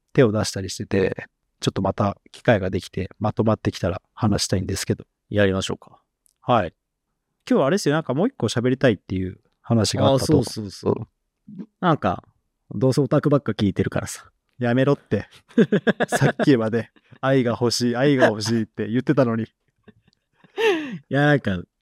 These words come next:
Speaker 2: っとガジェット系の話もちょっと面白いかなと思って。
Speaker 1: うんうん。
Speaker 2: しかも俺、あ、わざわざたっちゃんに言ってない、あ、これ買ったけどよかったな、みたいな。
Speaker 1: なんか最近買ったんですよね。
Speaker 2: スタンディングデスクの話ってなんか、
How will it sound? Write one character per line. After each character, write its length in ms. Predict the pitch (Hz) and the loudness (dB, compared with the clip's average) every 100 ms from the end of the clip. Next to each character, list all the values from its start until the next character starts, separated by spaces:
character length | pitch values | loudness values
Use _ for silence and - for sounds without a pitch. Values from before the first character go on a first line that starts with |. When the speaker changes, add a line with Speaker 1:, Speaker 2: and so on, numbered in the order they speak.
| - | -6
Speaker 2:
っ 20 | |
と 80 | - | -4
ガ 160 | - 143 | 0 2
ジ 120 | 262 | 2
ェ 20 | |
ッ 40 | - | 0
ト 120 | 285 | -2
系 200 | 254 247 | 0 0
の 80 | 226 | 0
話 320 | 208 208 202 | 0 0 0
も 80 | 113 | -4
ち 100 | - | -8
ょ 20 | |
っ 40 | - | -8
と 80 | 104 | -4
面 120 | 95 | 2
白 160 | 110 | 2
い 40 | 92 | 2
か 100 | - | -2
な 140 | - | -10
と 100 | - | -16
思 100 | - | -20
っ 20 | - | -10
て。 280 | - - - _ _ _ _ | -8 -8 -12 _ _ _ _
Speaker 1:
う 80 | 165 | 2
ん 160 | 151 117 | 2 2
う 80 | 120 | 0
ん。 100 | 101 - _ _ _ - | 0 -6 _ _ _ -8
Speaker 2:
し 100 | - | 0
か 80 | 170 | 2
も 80 | |
俺、 220 | 127 156 151 _ _ | 4 2 0 _ _
あ、 160 | 160 156 | -2 0
わ 160 | 208 | 0
ざ 160 | 240 214 | 2 0
わ 80 | 143 | 0
ざ 140 | 110 | -2
た 100 | 127 | -2
っ 100 | 143 - | -4 -2
ち 100 | 120 | -2
ゃ 20 | |
ん 80 | 92 | 0
に 60 | |
言 80 | 92 | -2
っ 20 | |
て 200 | - - | -4 0
な 100 | 107 92 | 2 2
い、 160 | 85 _ - | 0 _ -8
あ、 100 | 110 | -2
こ 100 | 139 | 0
れ 60 | |
買 160 | 120 - | -2 -4
っ 40 | - | -2
た 100 | 175 | 2
け 80 | 127 | 2
ど 80 | |
よ 80 | 98 | 2
か 120 | - | 0
っ 40 | 95 | -4
た 140 | - | -4
な、 100 | 85 | -6
み 100 | - | -4
た 120 | - | -2
い 60 | - | -2
な。 200 | - - _ _ _ _ _ _ _ - | -2 -10 _ _ _ _ _ _ _ 0
Speaker 1:
な 100 | 180 | 2
ん 40 | |
か 80 | 156 | 2
最 160 | - 135 | 2 2
近 180 | 147 | 2
買 100 | 135 143 | 2 0
っ 20 | |
た 140 | - 165 | 2 2
ん 20 | |
で 40 | |
す 80 | - | 2
よ 60 | 95 | -4
ね。 180 | 101 85 _ _ _ _ _ _ _ | -6 -8 _ _ _ _ _ _ _
Speaker 2:
ス 140 | - | -4
タ 120 | - 359 | 0 2
ン 140 | 381 | 2
デ 80 | 370 | 2
ィ 60 | |
ン 40 | 349 | 2
グ 100 | 359 | 2
デ 80 | 370 | 0
ス 100 | - | 0
ク 100 | 117 | -2
の 80 | |
話 280 | 92 98 98 | 0 -2 -2
っ 20 | |
て 160 | - 90 | -4 -2
な 100 | 90 | -2
ん 60 | |
か、 100 | 85 | -2